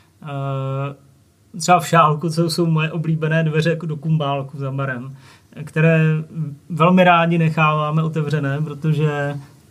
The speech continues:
tam přece každých pět minut někdo chodí, ale, eh, ten pohled z hlediska hosta není moc příjemný, prostě je tam nepořádek.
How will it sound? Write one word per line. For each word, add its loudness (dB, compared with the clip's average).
tam 0
přece -2
každých 2
pět -2
minut 0
někdo 2
chodí, 0
ale, -2
eh, -12
ten 2
pohled 4
z -12
hlediska 2
hosta 0
není -2
moc -6
příjemný, -4
prostě -18
je -14
tam -12
nepořádek. -8